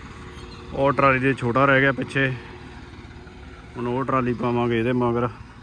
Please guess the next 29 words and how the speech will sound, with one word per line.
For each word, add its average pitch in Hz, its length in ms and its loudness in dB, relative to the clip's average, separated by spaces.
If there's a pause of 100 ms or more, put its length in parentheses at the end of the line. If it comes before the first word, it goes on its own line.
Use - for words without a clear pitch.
(800)
ਇਹਦੇ 123 180 0
ਵਾਲੀ 135 180 2
ਟਰਾਲੀ 120 400 0 (200)
ਪਾਵਾਂਗੇ 113 400 0
ਹਾਲੈਂਡ 107 360 0
ਮਗਰ। 101 260 -4 (1300)
ਉਹ 131 160 -6
ਪਾਈਪ 131 220 0
ਉਹਦਾ 127 180 -2
ਥੋੜ੍ਹਾ 127 260 -2
ਜਿਹਾ, 135 140 -2
ਕਿਉਂਕਿ 127 360 -4 (1300)
ਹਾਲੈਂਡ 131 340 0
ਦੇ 139 80 0
ਡਿਸਟ੍ਰੀਬਿਊਟਰ 127 560 -2
ਥੋੜ੍ਹੇ 120 240 -2
ਜਿਹੇ 135 100 2
ਅੰਦਰ 120 280 0 (500)
ਜਾ 120 240 -2
ਕੇ 120 220 -4 (1000)
ਲਿੰਕਾਂ 120 360 -2
ਵੱਡੀਆਂ 120 340 2
ਹੋਣ 127 180 0
ਕਰਕੇ 120 340 -2
ਇਹ 123 60 -2
ਪ੍ਰੋਬਲਮ 120 400 0
ਆਉਂਦੀ 110 320 0
ਹੈ 113 40 2
ਇਹਦੀ 120 220 0